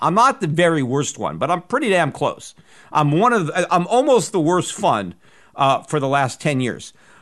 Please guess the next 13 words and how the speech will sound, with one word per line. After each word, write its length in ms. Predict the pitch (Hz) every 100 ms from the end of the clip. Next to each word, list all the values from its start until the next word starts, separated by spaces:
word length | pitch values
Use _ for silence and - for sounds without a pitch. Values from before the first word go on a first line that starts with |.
| _ -
But 120 | 160 -
I 280 | 190 277 254
think 520 | - 202 135 110 135 -
there's 280 | 151 147
a 120 | 143 120
very, 520 | 117 131 214 294 269
very 300 | 226 220 196
good 240 | 180 180
chance 560 | - 190 131 - - - _ _ - _
that 220 | 147 147 -
by 160 | 139
the 220 | 131 139 -
end 440 | 190 247 269 220